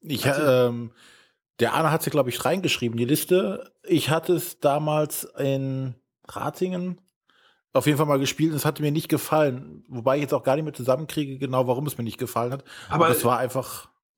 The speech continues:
Speaker 3: Ja.
Speaker 1: nichts Besonderes irgendwie. Ach nee, genau, da waren die Würfel, waren praktisch, stellte das
Speaker 3: Die
Speaker 1: Alter der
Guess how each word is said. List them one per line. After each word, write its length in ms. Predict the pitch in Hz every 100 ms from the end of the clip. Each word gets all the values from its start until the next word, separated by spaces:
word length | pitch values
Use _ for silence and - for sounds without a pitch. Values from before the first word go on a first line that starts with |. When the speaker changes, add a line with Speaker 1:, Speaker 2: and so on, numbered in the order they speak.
| _ _
Speaker 3:
Ja. 280 | 110 95 - _ _ _ _ _
Speaker 1:
nichts 220 | 123 -
Besonderes 460 | - 117 123 127 113
irgendwie. 400 | - 98 90 117 - 127
Ach 140 | -
nee, 80 | 151
genau, 200 | 143 143
da 160 | 127 117
waren 180 | 127 156
die 180 | 147
Würfel, 480 | 113 175 185 180 156
waren 400 | 127 120 139 143 -
praktisch, 360 | 139 135 147 -
stellte 260 | 147 151
das 100 | 131
Speaker 3:
Die 60 | 139
Speaker 1:
Alter 120 |
der 40 | 135